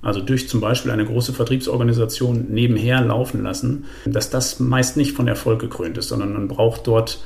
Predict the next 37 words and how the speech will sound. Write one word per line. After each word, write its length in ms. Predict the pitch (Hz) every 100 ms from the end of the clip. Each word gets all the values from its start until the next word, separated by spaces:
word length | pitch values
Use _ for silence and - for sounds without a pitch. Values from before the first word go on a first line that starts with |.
| - -
Vollzeit-Enthusiasten, 1400 | - 131 135 127 120 113 117 113 117 113 107 - 131 139
die 120 | 120
sich, 340 | 110 110 -
äh, 320 | - 120 120 120 -
wirklich 320 | 120 113 120
hundertprozentig 720 | 131 123 117 110 - 107 117 110
mit 100 | 113
dieser 180 | 107
Technologie 500 | 92 110 101 98 101
verknüpfen, 540 | 98 113 127 139 - 143
verbinden, 640 | 110 120 135 143 143 -
emotional 540 | 127 131 123 113 117 135
verbinden, 640 | 127 123 127 127 123 - - - - - -
äh, 200 | 120 117 - -
und 220 | 147 131
sich 180 | 135 -
dann 160 | 117
am 240 | 113 104 123
Ende 220 | 123 107
auch 100 | 98
auskennen. 380 | 165 - 107 87
Es 60 |
ist 60 | -
ein 120 | 110
Expertengeschäft 800 | 107 - - - 92 - 110 -
in 100 | 95
dieser 180 | 95 92
Nische. 420 | 85 85 117 131 - - - - -
Und 260 | 101 -
da 440 | 113 120 135 143 131
war 280 | 123 127 127
in 100 | 113
der 80 |
Vergangenheit 580 | - 117 117 110 120 113
die 80 | 120
kritische 420 | - 127 127 -
Masse 520 | 107 113 - 123 127